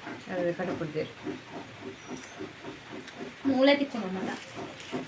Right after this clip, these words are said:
Speaker 1: ತಿಕ್ಕೊಂಡು. ಎಂತ ಫಾರಿನ್, ಫಾರಿನ್ ಅವ್ರ್ದು ಅನ್ನೋದು ಆಯ್ತು ಅಂತ ಹೇಳೋಣ.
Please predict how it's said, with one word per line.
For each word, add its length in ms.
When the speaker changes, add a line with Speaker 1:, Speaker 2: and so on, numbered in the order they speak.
Speaker 1:
ತಿಕ್ಕೊಂಡು. 460
ಎಂತ 100
ಫಾರಿನ್, 680
ಫಾರಿನ್ 320
ಅವ್ರ್ದು 220
ಅನ್ನೋದು 280
ಆಯ್ತು 200
ಅಂತ 220
ಹೇಳೋಣ. 280